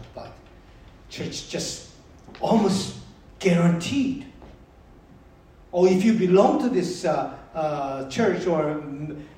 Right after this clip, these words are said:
have a membership, then you are saved." Then we just give guarantee. But is there something that we can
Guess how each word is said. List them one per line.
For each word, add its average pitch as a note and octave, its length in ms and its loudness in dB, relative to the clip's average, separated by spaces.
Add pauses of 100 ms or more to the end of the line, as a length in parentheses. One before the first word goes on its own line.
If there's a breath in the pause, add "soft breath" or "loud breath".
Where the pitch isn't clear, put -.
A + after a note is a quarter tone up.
have D#3+ 140 -4
a E3+ 60 0
membership, B3 580 4
then E3 340 0
you F3 220 0
are G#3+ 180 6
saved." - 760 -2 (840)
Then F#3 180 0
we G#3+ 120 -2
just A3 280 -4
give A#3 320 -2 (240)
guarantee. G#3 920 -2 (1160)
But D3+ 120 -12
is F3+ 200 -10
there A#3+ 80 -4
something A3+ 500 -6
that F#3 160 -6
we D3+ 100 -10
can F3+ 340 -12